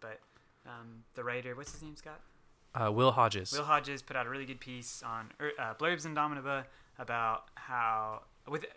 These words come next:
Speaker 1: it was an interview with Todd Donovan, and it was just encouraging and, and, and, uh, good to hear from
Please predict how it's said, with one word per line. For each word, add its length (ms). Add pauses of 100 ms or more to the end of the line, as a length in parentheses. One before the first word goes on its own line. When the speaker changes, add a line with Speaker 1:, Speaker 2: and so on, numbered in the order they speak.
(120)
Speaker 1:
it 80
was 140
an 120
interview 280
with 100
Todd 260
Donovan, 300 (420)
and 80
it 40
was 100
just 140
encouraging 480
and, 140 (140)
and, 160 (220)
and, 180
uh, 240 (640)
good 160
to 60
hear 200
from 320